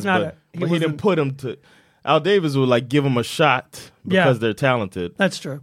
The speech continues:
Speaker 2: But, uh, Jimmy from the Five Heartbeats was the manager, and he made them work it out and be better. And then they read, they kinda made the fight happen again at the next show.
Speaker 1: Right.
Speaker 2: And they made it into a whole thing, you know, uh,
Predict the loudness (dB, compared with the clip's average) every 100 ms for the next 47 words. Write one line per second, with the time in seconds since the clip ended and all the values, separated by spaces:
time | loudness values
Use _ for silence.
0 | 0 2 4 4 4 2 -2 0 0 0
1 | -2 -2 -4 -4 -2 2 2 4 0 0
2 | -4 -4 -6 -6 -6 -4 -4 -4 -4 -4
3 | -2 0 2 0 0 -2 -2 -4 -8 _
4 | -2 -2 0 0 2 2 0 -2 -4 -2
5 | -2 -2 -2 -6 -12 -16 -2 2 4 2
6 | 2 4 2 0 -6 -8 -6 -2 -2 -2
7 | 0 -2 -4 -2 0 0 -2 -4 -6 -4
8 | -6 -8 -12 _ _ -8 -4 0 0 -2
9 | -2 0 0 -4 -12 _ 0 0 0 -2
10 | -2 -2 0 0 0 0 -2 -2 -2 -2
11 | -4 -2 -4 -4 -6 -6 -6 -10 -8 -4
12 | -4 -4 -4 -6